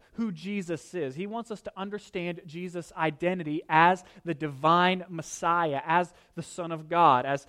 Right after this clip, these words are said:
the king that will one day judge those who are currently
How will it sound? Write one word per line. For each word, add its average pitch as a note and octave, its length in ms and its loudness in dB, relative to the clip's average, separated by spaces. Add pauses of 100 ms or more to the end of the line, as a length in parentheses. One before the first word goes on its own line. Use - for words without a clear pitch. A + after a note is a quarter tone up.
(160)
the - 80 -6
king E3+ 500 -6
that F3 160 -8
will E3 140 -4
one F#3+ 260 2
day F3 160 0
judge E3 380 -2
those D3 260 -6
who D#3+ 100 -6
are D3 60 -4
currently F#3 420 -10